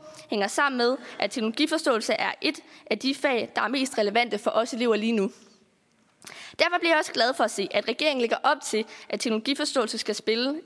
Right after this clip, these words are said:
en langt større rolle i folkeskolen. Det er et skridt i den rigtige retning. Men når man som regering gør, lægger op til, at teknologiforståelse kun skal være et fag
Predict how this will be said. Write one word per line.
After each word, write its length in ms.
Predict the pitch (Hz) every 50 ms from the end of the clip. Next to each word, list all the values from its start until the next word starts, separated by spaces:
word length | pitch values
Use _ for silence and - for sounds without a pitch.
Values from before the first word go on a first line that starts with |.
| - -
en 100 | - 220
langt 320 | 214 226 254 285 - -
større 220 | - - 233 208 196
rolle 420 | 190 196 196 202 226 269 294 320 - - - - - -
i 40 | -
folkeskolen. 800 | - 196 202 233 247 330 330 - 311 294 294 294 285 262 277 - - - - - - - - - - -
Det 60 | - 247
er 40 |
et 80 | 233 233
skridt 300 | - - - 359 381 - - - - - - -
i 60 | 226
den 140 | 196 190 190
rigtige 260 | 185 - - 185 185 -
retning. 340 | 208 226 285 320 330 311 311 - - - - - - - - - -
Men 120 | - 285 294
når 80 | 302
man 120 | 294 294 302
som 140 | 359 320
regering 440 | 311 302 294 - 392 453 339 269 233
gør, 220 | 220 190 180 - - - - - - _ -
lægger 160 | - 254 - -
op 260 | - 262 302 320 -
til, 240 | - - 269 262 -
at 80 | - 220
teknologiforståelse 920 | - 269 220 214 214 - 285 285 - 302 302 - 262 214 208 - - - - - - -
kun 220 | - - 247 262 285
skal 180 | - - 254
være 180 | 214 196 190 190
et 80 | 196 - -
fag 340 | - 269 269 226 - - -